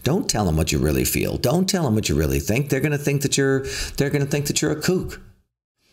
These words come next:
But I've practiced and practiced and practiced releasing traitor. How about this one? If I tell people what I really think, they'll reject me. They'll feel hurt.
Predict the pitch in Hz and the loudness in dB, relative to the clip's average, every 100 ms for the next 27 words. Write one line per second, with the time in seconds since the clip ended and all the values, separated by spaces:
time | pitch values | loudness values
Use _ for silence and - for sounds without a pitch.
0 | - - - 120 117 - - 113 131 - | -20 -12 -4 0 0 -4 -4 -2 -2 -2
1 | 135 - 127 - 101 98 104 98 95 87 | -2 0 -2 0 -2 0 -2 0 0 0
2 | 104 95 - 80 - 76 80 78 - 80 | 0 0 0 0 0 0 2 2 0 0
3 | - 80 69 - 85 - _ _ _ _ | 0 0 0 -2 -6 -12 _ _ _ _
4 | _ _ _ _ _ - 120 113 135 135 | _ _ _ _ _ -4 0 0 0 0
5 | 90 80 - - - 131 127 - 170 185 | 0 0 -2 -8 -4 -2 -2 0 0 0
6 | 170 151 139 123 151 147 - 92 92 - | 2 2 2 2 2 2 2 0 0 -4
7 | _ _ _ _ - 113 120 107 131 139 | _ _ _ _ -2 0 0 0 0 0
8 | 85 76 - - _ _ _ _ _ _ | 0 0 -4 -16 _ _ _ _ _ _
9 | 131 123 - 156 123 - 165 104 - | -2 0 2 2 0 -2 0 0 -2